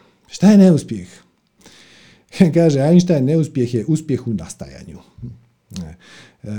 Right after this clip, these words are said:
jedini neuspjeh koji možete doživjeti u životu je kad odustanete od neke svoje namjere. Znači, kad odustanete od slijeđenja svoje strasti, kad kažete, „Ja više neću slijediti svoju strast, ja ću se sad vratiti na onaj život koji sam imao prije,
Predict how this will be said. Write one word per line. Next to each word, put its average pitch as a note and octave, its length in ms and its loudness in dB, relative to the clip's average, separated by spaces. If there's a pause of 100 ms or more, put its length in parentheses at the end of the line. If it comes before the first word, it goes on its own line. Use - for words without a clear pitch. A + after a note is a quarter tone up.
(220)
jedini A3+ 400 2
neuspjeh A#3+ 440 0
koji D3 140 -2
možete A#2+ 680 -4
doživjeti D3+ 520 -4
u F#3+ 40 -2
životu F#3 260 0
je G#3 40 -4
kad F#3 140 2
odustanete E3+ 760 0
od C#3 160 -4
neke C3 260 -6
svoje A#2 360 -6
namjere. D#2+ 420 -8 (220)
Znači, A2 220 -12
kad B2 140 -6
odustanete G3 720 2
od C#3 120 -2
slijeđenja C#3+ 560 -2
svoje A2+ 260 -8
strasti, G2 400 -14
kad B2 140 -8
kažete, F3 360 0
„Ja D3+ 100 -2
više E3 240 2
neću E3 280 0
slijediti C3+ 300 -4
svoju G3+ 220 0
strast, G#3 380 -6
ja F#3 120 0
ću F#3 120 2
se E3 140 4
sad E3 180 0
vratiti D#3+ 420 -4
na C3+ 100 -6
onaj C#3+ 240 -4
život C#3+ 240 -2
koji A#2+ 160 -6
sam C3+ 100 -8
imao C#3 180 -6
prije, G#3+ 320 -2